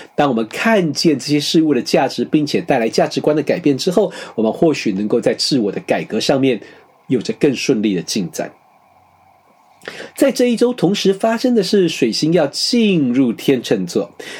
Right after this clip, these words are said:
天秤座是一个强调合理、强调沟通、强调公平、强调司法、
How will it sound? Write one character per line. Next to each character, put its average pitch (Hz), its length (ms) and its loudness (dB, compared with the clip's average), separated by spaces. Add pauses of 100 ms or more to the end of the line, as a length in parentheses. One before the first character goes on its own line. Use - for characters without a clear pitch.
(140)
天 285 180 4
秤 285 160 2
座 240 160 2
是 220 140 2
一 208 40 2
个 185 80 2
强 139 280 -2
调 160 180 4
合 120 260 0
理、 131 180 2
强 113 220 -2
调 151 180 4
沟 165 260 2
通、 180 200 0
强 117 200 -2
调 143 140 2
公 180 260 0
平、 131 160 -2
强 131 180 0
调 165 140 2
司 202 240 0
法、 143 220 -2